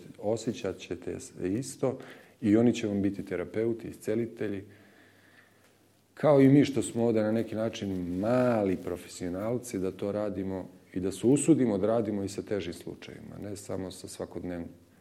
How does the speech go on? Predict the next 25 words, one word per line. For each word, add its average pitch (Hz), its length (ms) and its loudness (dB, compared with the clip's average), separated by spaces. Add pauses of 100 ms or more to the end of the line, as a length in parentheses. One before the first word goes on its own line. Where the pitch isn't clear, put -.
(140)
svakodnevnim 85 840 -6 (2500)
problemima 110 720 -2 (240)
koji 92 240 -4
se 92 160 -4
nosi 95 320 -6
i - 20 -4
na 80 120 -6
posao 107 400 -2
i 90 60 2
vraćaju 92 380 -4
kući, - 440 -6 (420)
nego 107 280 4
nekad 107 320 0
i 92 60 0
sa 92 160 -6
traumama 95 520 -2
koje 87 420 -4 (420)
vrlo 110 600 6
su 90 480 -6
ozbiljne 123 480 -2
i 95 40 0 (140)
sežu 101 560 -2
i 95 160 -2 (1200)
i 110 140 0
u 101 80 2